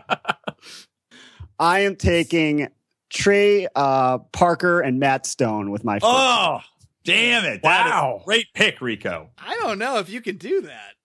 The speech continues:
Speaker 2: I just did. What are you gonna do about
Speaker 1: You,
Speaker 2: it?
Speaker 1: you can take <laughs> pulling the power ranking. I think you can take them both, but I think you got, I think you gotta use both picks. What do you guys think?
Speaker 3: I agree. I, I think you have to use both picks too.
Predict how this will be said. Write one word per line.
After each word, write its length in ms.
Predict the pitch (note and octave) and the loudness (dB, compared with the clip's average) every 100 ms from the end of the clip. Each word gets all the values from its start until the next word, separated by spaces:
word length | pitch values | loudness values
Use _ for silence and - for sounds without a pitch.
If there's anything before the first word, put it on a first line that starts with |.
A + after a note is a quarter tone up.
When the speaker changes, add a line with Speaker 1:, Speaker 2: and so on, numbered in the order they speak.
| _ _ - | _ _ 0
Speaker 2:
I 280 | D3 F3 G3 | 2 4 4
just 400 | D3+ G3+ F#3 - | 4 4 4 4
did. 520 | A3 D4+ D#4+ C#4+ A#3 - | 4 6 4 2 -8 -12
What 280 | C3 E3 G#3 | -4 0 2
are 40 | |
you 100 | B3+ | 4
gonna 120 | C4+ | 4
do 200 | D4 F4 | 4 2
about 160 | D4+ G#3 | 4 4
Speaker 1:
You, 80 | C#4+ - | 4 0
Speaker 2:
it? 60 | |
Speaker 1:
you 120 | A3 | -2
can 180 | B3 B3+ | 0 -2
take 300 | A3+ A3+ - | 0 0 0
<laughs> 1600 | - - - - - F#4+ F#4 - F4 - C4+ A#3 A#3 G3+ - _ | -4 -14 -12 -8 -2 -2 -2 -2 -2 0 -2 -4 -6 -10 -12 _
pulling 300 | - F3 F3 | -2 0 0
the 60 | E3 | 0
power 280 | E3+ E3 D#3 | 0 2 2
ranking. 320 | D3 C#3 C3+ - _ - | -2 -6 -10 -14 _ -2
I 100 | F#3 | -2
think 200 | A#3+ D#4+ | -2 -4
you 100 | E4 | 0
can 140 | B3+ | 0
take 220 | G#3+ A3 | 2 0
them 140 | G#3+ F3 | 0 0
both, 420 | F3 C#4 E3+ C#3+ | 2 2 0 -4
but 100 | E3 | -2
I 100 | F3 | -2
think 180 | F#3 B3+ | -2 -6
you 60 | B3 | -2
got, 220 | G#3 F#3 | -2 -2
I 160 | D#3+ A#3 | 0 0
think 200 | B3+ G3+ | 0 -2
you 80 | F3 | 0
gotta 180 | F3 | 0
use 220 | D#3+ D#3+ C#3+ | 0 -2 -4
both 240 | C#3+ C#3 | -8 -10
picks. 500 | C#3 A2+ _ C3+ - _ _ _ _ _ _ _ | -12 -14 _ -20 -20 _ _ _ _ _ _ _
What 120 | E3+ | -8
do 60 | E3 | -4
you 100 | D#3 | -4
guys 120 | C#3 | -2
think? 100 | D3 | 0
Speaker 3:
I 40 | E3 | 2
agree. 360 | E3 D#3+ C#3+ | 0 2 2
I, 240 | A#2+ D#3 F#3 | 4 4 4
I 120 | E3 F#3+ | 2 0
think 120 | G#3+ | 2
you 60 | F3+ | 0
have 80 | - | 0
to 60 | |
use 160 | E3 C3 | -2 0
both 260 | C#3+ B2+ | 2 2
picks 220 | D3 A#2 - | 0 -2 0
too. 260 | A2 F2 | -2 -2